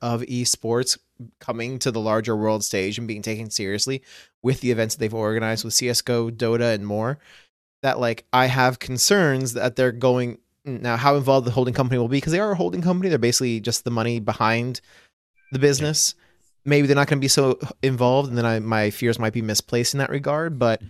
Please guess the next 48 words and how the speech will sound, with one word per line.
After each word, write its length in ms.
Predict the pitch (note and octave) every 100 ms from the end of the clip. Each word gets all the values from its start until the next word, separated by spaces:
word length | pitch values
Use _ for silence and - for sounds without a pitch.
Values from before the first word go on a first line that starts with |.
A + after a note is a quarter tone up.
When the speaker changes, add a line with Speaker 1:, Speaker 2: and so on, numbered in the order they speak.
| -
Speaker 2:
<laughs> 600 | A2 - G#2 - A2+ -
Speaker 1:
that 340 | A2+ - B2+
is 100 | C#3
the 80 | C#3+
fear, 220 | D3+ -
that 120 | B2 A#2+
they 120 | B2+
will 140 | B2+
get 180 | C3 C3
involved 420 | B2+ B2+ B2 A#2
to 60 | -
make 220 | A#2+ A#2+
money 320 | B2 A#2 A2+ A2
and 120 | G#2
end 120 | G#2+
up 120 | A2
driving 320 | - G#2 G#2
things 260 | G#2 G2+ G2
into 140 | G2+
the 40 | G#2+
ground 280 | B2 C#3+ C#3
in 80 | A#2
a 20 |
certain 220 | - -
fashion, 380 | A2 G#2 G2+ A#2
or 40 |
for 200 | G#2+ B2
short-term 400 | A2+ C#3+ - B2+
gains, 260 | B2 A#2+ A2
long-term 340 | A2+ A2 G#2 G#2+
losses 240 | G2+ -
kind 160 | A2 A2
of 40 |
deal, 160 | G#2 G2
right? 280 | A#2+ C#3 - - - - _
And 80 | A3+
the 40 |
second 280 | A3+ G3 F3
thing 180 | E3 D3+
is, 460 | C#3 C3 B2 - - _ _ _ _
I 100 | C#3
think 140 | D3 D3+
there's 160 | C#3+
a 40 | C3
real 200 | C3 C3+
criticism 540 | - C3 B2 B2 B2+
here 260 | A#2+ A#2+ A#2
of 400 | - A#2 A2+ G#2